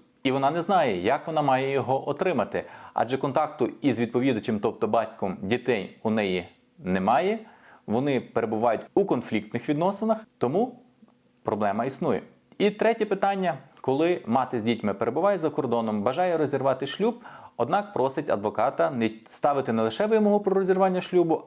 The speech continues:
а також про залишення проживання дітей разом із матір'ю. Якщо ви додивитесь це відео до кінця, то ви отримаєте відповіді на кожне із поставлених питань. Отже, перше,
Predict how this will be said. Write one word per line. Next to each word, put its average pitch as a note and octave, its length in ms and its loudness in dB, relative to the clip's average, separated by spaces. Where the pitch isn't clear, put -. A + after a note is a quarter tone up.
а A#2+ 80 2
також E3 420 -2
про C3 420 0
залишення A2 720 0
проживання A2 640 -2
дітей F#3 540 0
разом D3 520 -2
із A#2 140 -6
матір'ю. D#2+ 400 -4
Якщо A#3+ 260 0
ви B3 60 2
додивитесь E3+ 600 2
це F#3+ 140 4
відео D#3 220 4
до A#2+ 120 2
кінця, C#3 460 0
то D#3+ 100 2
ви G3+ 80 2
отримаєте F3 440 2
відповіді D#3+ 340 0
на G#3+ 180 2
кожне B2 400 0
із G#2 100 -6
поставлених C#3+ 540 -2
питань. - 320 -2
Отже, B2+ 320 0
перше, - 380 -2